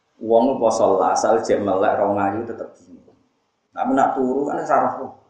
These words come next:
Dadi ana wali ku mergo tapi ora kowe lho maksudnya.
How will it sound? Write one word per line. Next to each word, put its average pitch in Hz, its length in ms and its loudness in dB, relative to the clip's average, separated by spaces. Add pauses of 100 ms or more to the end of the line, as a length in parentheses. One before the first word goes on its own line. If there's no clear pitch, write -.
(1300)
Dadi 101 240 -2
ana 131 240 4
wali 135 400 2
ku 175 80 0
mergo 120 400 0 (2250)
tapi 117 160 -2
ora 120 160 2
kowe 131 160 2
lho 107 160 0
maksudnya. - 480 -4